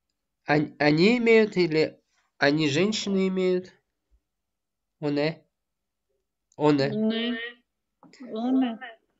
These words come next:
Speaker 1: Да, оне и окончание.
Speaker 2: Ма. Е там окончание.
Speaker 1: Нет, я имею в виду глагола.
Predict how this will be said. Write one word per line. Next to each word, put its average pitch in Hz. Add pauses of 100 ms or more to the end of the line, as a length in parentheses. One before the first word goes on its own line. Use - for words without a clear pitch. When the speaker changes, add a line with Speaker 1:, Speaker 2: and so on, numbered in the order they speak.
(140)
Speaker 1:
Да, 139
оне 220 (320)
и 165
окончание. 202
Speaker 2:
Ма. 196 (1300)
Е 220
там 226
окончание. 220 (1600)
Speaker 1:
Нет, 156
я 160
имею 165
в -
виду 160
глагола. 156